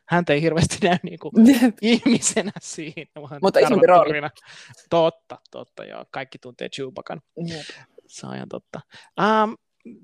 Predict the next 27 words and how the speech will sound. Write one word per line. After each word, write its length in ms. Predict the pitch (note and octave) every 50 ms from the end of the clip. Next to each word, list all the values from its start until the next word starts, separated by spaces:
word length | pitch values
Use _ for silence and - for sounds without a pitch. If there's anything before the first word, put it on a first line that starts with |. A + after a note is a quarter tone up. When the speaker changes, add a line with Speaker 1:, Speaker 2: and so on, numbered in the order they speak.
| G3+ A#3+ A#3+ A#3+ _ _ _ _ _ _
Speaker 1:
mitä, 280 | G#3 A#3+ - B3 A3 -
mitä 200 | - B3 - C4+
tästä 240 | - G3+ F3 - A#3
eteenpäin, 580 | A#3+ - D#3 C3 B2+ - - - - - - - _
Miranda? 400 | - - - C3+ C3 C3 - -
Onko 120 | D#3+ -
sä, 80 | - G3+
onko 280 | G3 F#3+ - - F3+ -
sä 80 | - G3
niinku, 380 | G3 F#3+ F#3 F#3 F3+ - - - - - - - - _ _ _ G#3+
jatkuuko 380 | G#3 G#3 A3 - - F#3 -
sun 120 | - E3 D#3
näyttelijäura? 580 | D3 C#3+ C#3 - - - C#3 C3+ C#3 C#3+ C3+
Miten? 320 | C#3 D3+ D3+ - D#3 C#3 C#3
Onko 140 | C3+ C3 -
sun 100 | - D#3
suunnitelmia? 760 | - F#3 E3 D#3 D#3 C#3+ - D3 C#3+ C#3+ C#3+ C#3+ C#3+ C3+ C3 - - - - A#2+ A#2 - - - -
Äkö 140 | D3+ C#3+ -
sä 80 | - D3+
jotenkin 360 | D#3 D3+ D3 D3+ C3+ C#3+ C#3 D3
viedä 200 | D3+ D3+ D3+ C#3
sitä 180 | - - D3+
sun 120 | C3+ D3+ C#3 _
portfolioon 680 | D#3 D3 C3+ - _ - C#3+ C3+ C3+ C#3 C#3+ C#3 C#3+
jollakin 340 | C#3+ C#3 C#3 C#3 C3+ C#3+ -
tavalla? 400 | _ C#3 C3+ C3+ C#3 C#3 C#3+ - - _ G3 E3 _ _ _
Mi-, 280 | _ F3 E3+ F3 - _